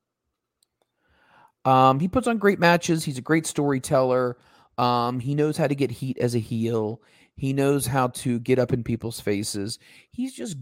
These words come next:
good. Like, I feel like a, a lot of people may not realize this, but he was a part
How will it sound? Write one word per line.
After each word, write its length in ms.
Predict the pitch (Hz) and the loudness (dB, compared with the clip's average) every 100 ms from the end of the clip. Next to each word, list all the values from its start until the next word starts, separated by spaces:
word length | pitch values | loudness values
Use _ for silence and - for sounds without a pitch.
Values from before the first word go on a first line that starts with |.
| 120 | -6
good. 600 | 123 147 254 - - 156 _ _ - _ | -2 0 0 -6 -12 -20 _ _ -20 _
Like, 200 | 170 170 - | 0 0 0
I 120 | 170 | -4
feel 480 | - - 156 202 233 | -4 -8 -2 0 2
like 280 | 160 143 - | 2 2 0
a, 320 | - - 139 - - | -2 0 -4 -6 -2
a 40 | |
lot 220 | 143 160 202 | 2 2 2
of 60 | |
people 260 | 208 185 156 | 0 2 2
may 140 | 135 | 2
not 220 | 135 92 | 2 2
realize 500 | 123 120 110 85 107 | 2 4 2 0 -4
this, 200 | 90 80 | -4 -6
but 180 | - 110 | -4 -4
he 280 | 107 - 185 | -4 -4 -2
was 240 | 190 185 | 0 0
a 80 | 175 | -2
part 440 | 160 - 92 95 | -4 -2 0 -2